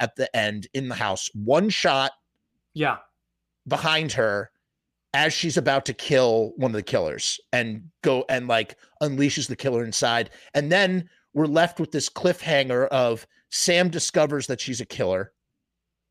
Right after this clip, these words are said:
Speaker 1: and h-, keeps that fact hidden from herself, from everybody, including Tara.
Speaker 2: Ah.
Speaker 1: And then that sets us up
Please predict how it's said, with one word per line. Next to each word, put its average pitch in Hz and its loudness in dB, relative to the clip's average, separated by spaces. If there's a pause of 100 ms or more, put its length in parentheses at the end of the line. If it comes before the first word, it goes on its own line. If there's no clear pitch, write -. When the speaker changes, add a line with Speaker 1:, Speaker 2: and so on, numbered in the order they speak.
(280)
Speaker 1:
and 135 0
h-, - -10
keeps - -6
that 151 -2
fact 139 -4
hidden 147 -4
from 117 -10
herself, 160 0
from 139 -2
everybody, 127 0
including 147 -4
Tara. 95 -6 (1080)
Speaker 2:
Ah. 139 2
Speaker 1:
And 147 -2
then 156 2
that 151 0
sets - 0
us 147 -2 (100)
up 147 2